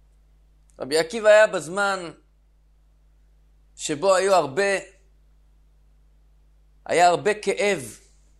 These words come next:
עד היום אנחנו חווים את הכאב של הגלות. הוא היה בזמן החורבן. והוא עתיד לדרוש על כל קוץ וקוץ,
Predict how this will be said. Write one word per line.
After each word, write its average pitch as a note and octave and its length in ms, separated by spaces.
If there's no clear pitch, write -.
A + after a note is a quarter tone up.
עד E3 140
היום F3 220
אנחנו E3 240
חווים D#3 380
את E3+ 100
הכאב D#3 360
של D3 180
הגלות. C3+ 520
הוא - 80
היה D#3 60
בזמן D#3+ 360
החורבן. E3+ 580
והוא C3+ 420
עתיד A3 320
לדרוש F#3+ 560
על D#3 120
כל G#3 280
קוץ A3+ 480
וקוץ, F3+ 840